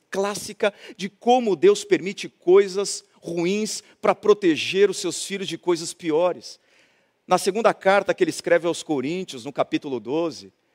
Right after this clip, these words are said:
o apóstolo Paulo diz, logo no início, que ele teve uma grande revelação, uma grande revelação.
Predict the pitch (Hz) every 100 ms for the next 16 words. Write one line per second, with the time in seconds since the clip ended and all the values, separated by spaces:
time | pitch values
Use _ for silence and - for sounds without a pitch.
0 | _ _ 196 214 214 202 180 190 190 131
1 | 180 160 233 214 196 165 202 202 196 185
2 | - 196 202 165 120 202 180 139 123 123
3 | 113 175 240 190 123 185 254 160 131 127
4 | 113 - 123